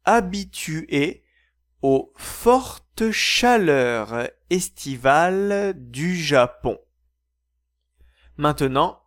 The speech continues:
je suis habitué aux fortes chaleurs estivales du Japon. Ima wa mou Nihon no natsu no atsusa ni narete iru. Ou encore, mata wa, je suis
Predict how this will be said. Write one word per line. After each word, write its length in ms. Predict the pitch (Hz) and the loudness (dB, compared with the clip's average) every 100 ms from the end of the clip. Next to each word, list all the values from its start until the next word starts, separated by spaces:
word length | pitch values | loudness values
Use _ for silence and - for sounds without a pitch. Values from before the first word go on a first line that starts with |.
| _ | _
je 160 | 123 131 | -10 -8
suis 280 | - 135 | -6 0
habitué 560 | 123 139 165 - 143 156 | 0 0 -6 -4 0 0
aux 100 | 107 | 0
fortes 480 | - - 170 - 131 | -4 -4 -4 -6 -8
chaleurs 480 | - 131 120 110 120 | -6 -4 -4 -4 -6
estivales 560 | - - 117 135 151 | -10 -10 -2 -2 -2
du 160 | 127 120 | -8 -8
Japon. 320 | 117 101 - _ _ _ _ _ _ _ _ _ _ _ _ _ _ | -6 -8 -14 _ _ _ _ _ _ _ _ _ _ _ _ _ _
Ima 240 | 156 147 123 | -2 0 2
wa 260 | 107 - 135 | 0 -2 -4
mou 340 | 143 131 101 | -2 -2 -6
Nihon 360 | 110 120 143 156 | -12 -10 -4 -4
no 160 | 160 165 | -2 -2
natsu 260 | 175 - | -4 -6
no 140 | 147 120 | -4 -2
atsusa 400 | 151 - - 117 | -2 -4 -6 -6
ni 140 | 107 | -8
narete 440 | 107 110 123 135 | -10 -10 -6 -4
iru. 240 | 127 123 - - _ _ _ _ _ _ _ _ _ _ _ _ _ _ _ _ | -2 -4 -8 -16 _ _ _ _ _ _ _ _ _ _ _ _ _ _ _ _
Ou 200 | 262 226 | 4 4
encore, 880 | 135 127 127 98 139 160 - - _ _ _ | 4 0 -2 0 0 -2 -8 -18 _ _ _
mata 360 | 151 156 113 92 | -8 -8 -8 -2
wa, 240 | 123 - _ _ _ _ _ _ _ | -2 -2 _ _ _ _ _ _ _
je 280 | 120 120 170 | -10 -4 -4
suis 560 | 202 - 147 135 143 | -4 -4 -6 -8 -8